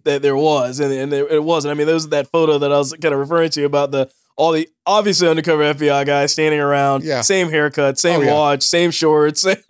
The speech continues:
Speaker 2: The
Speaker 1: mean,
Speaker 2: socks.
Speaker 1: like, is this what they think Trump supporters look like?
Speaker 2: Yeah,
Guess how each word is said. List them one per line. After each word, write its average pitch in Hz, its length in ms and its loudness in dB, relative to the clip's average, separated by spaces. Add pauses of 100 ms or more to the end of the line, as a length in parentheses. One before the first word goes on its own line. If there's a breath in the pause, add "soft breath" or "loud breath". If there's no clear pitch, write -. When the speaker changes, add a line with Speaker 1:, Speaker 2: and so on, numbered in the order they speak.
(160)
Speaker 2:
The 254 120 2
Speaker 1:
mean, 202 160 2
Speaker 2:
socks. 190 580 -2
Speaker 1:
like, 190 120 4
is 214 100 2
this 269 160 2
what 330 120 0
they 269 100 2
think 226 200 0
Trump 220 180 2
supporters 214 320 2
look 202 140 2
like? 208 260 2
Speaker 2:
Yeah, 208 140 2